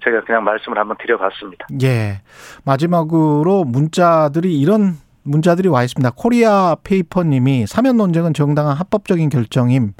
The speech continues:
Speaker 2: 이렇게 찬성하시는 분도 있고, 조연수님 "통합 미래 좋지만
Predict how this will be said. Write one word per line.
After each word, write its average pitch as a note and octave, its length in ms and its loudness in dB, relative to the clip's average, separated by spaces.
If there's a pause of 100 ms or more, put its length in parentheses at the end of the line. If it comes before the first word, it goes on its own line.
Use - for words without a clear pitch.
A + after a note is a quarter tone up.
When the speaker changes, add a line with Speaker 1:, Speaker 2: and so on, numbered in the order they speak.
(460)
Speaker 2:
이렇게 D3+ 180 -2
찬성하시는 F3 600 -2
분도 D#3 240 0
있고, C3 180 -2
조연수님 E3+ 640 2
"통합 A#3+ 300 2
미래 C#3+ 320 2
좋지만 D3+ 460 0